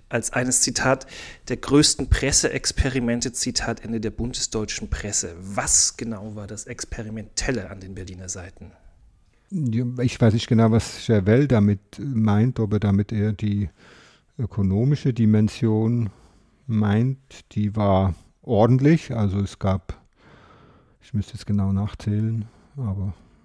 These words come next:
Speaker 2: zwanzig Redakteure werden es gewesen sein und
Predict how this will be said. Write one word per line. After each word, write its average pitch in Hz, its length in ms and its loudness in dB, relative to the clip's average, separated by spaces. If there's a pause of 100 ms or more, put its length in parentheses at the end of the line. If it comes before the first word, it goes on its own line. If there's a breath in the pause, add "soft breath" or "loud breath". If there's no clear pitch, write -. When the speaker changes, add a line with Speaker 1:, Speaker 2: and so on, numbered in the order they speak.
(260 soft breath)
Speaker 2:
zwanzig - 800 -4
Redakteure 104 560 -2
werden 101 260 0
es - 80 -14
gewesen 113 460 0
sein 110 340 2
und 104 240 -2